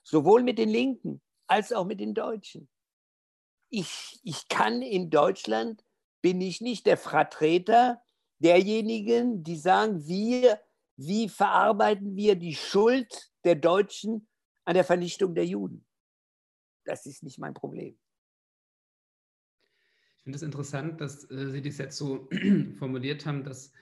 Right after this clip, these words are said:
Speaker 2: Sie den Eindruck hatten, da wird sozusagen die deutsche Geschichte auf Ihren Schultern ausgetragen.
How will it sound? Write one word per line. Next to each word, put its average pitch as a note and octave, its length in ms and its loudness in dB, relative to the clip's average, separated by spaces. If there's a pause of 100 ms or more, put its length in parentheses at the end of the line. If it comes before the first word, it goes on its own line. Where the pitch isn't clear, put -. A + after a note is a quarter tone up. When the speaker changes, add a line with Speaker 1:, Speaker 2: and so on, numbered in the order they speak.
(180)
Speaker 2:
Sie C3 120 -10
den B2+ 180 -6
Eindruck C#3+ 380 -10
hatten, D3 200 -8
da C3 120 -8
wird C3+ 140 -10
sozusagen C3 520 -10
die C3 80 -10
deutsche B2+ 300 -12
Geschichte C#3+ 380 -10
auf A#2+ 100 -14
Ihren C3+ 220 -8
Schultern D3+ 420 -8
ausgetragen. D3 960 -10